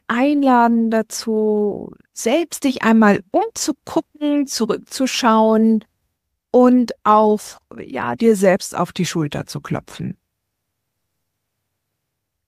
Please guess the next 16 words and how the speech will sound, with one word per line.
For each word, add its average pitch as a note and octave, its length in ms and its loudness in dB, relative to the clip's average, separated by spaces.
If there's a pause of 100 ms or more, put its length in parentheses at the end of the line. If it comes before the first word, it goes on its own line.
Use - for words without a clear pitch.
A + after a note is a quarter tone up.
(160)
Weißt D#4 300 2
du, D#4 280 4 (840)
gerade C#4+ 480 0
in C4+ 140 -2
den C4 140 0
ersten A#3+ 440 -4
Monaten A#3+ 680 -2
nach G#3 200 0
der G3+ 160 -6
Trennung F3 380 0
oder A#3+ 200 0
auch C4 120 0
in C4 80 0
den C4 120 -2
ersten A#3 380 -4
Jahren, E3+ 540 -2